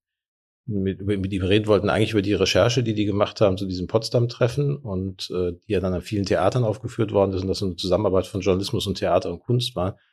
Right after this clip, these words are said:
Und er erzählte aber eine kleine Anekdote am Rande, die ich unfassbar schlagend fand. Er sagte, er ist, seine Knie seien jetzt kaputt, er könnte samstags nicht mehr Fußball spielen und deswegen hätte er sich eine kleine Kaffeebude geholt und würde sich jetzt auf dem Markt im Bottrop, wo er lebt, stellen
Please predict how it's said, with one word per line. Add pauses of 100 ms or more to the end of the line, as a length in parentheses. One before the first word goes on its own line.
(380)
Und
er
erzählte
aber
eine
kleine
Anekdote
am
Rande,
die
ich
unfassbar
schlagend
fand.
Er
sagte,
er
ist,
seine
Knie
seien
jetzt
kaputt,
er
könnte
samstags
nicht
mehr
Fußball
spielen
und
deswegen
hätte
er
sich
eine
kleine
Kaffeebude
geholt
und
würde
sich
jetzt
auf
dem
Markt
im
Bottrop,
wo
er
lebt,
stellen